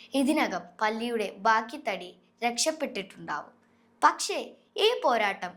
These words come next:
വേട്ടക്കാരന് മുഴുവനായും നഷ്ടമല്ല. ഒരു വാൽ തിന്നാൻ കിട്ടുമല്ലോ.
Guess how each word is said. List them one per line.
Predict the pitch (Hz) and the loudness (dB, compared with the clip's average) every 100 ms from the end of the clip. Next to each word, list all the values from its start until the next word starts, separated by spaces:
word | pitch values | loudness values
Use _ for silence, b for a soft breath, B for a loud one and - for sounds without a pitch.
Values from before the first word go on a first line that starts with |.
| - 202 | -16 -4
വേട്ടക്കാരന് | 208 220 254 208 185 185 180 180 | -2 0 0 0 -2 -6 -14 -12
മുഴുവനായും | 202 208 226 233 180 175 - | -4 -2 0 -2 -4 -6 -10
നഷ്ടമല്ല. | 202 208 - 269 220 117 - - _ _ B B B | -8 -6 -4 -4 -4 -4 -8 -10 _ _ B B B
ഒരു | - 440 | 2 4
വാൽ | 403 277 294 311 | 4 4 2 -2
തിന്നാൻ | 269 208 196 190 196 | -8 -8 -6 -6 -8
കിട്ടുമല്ലോ. | 190 - 190 190 175 170 | -14 -10 -10 -8 -10 -12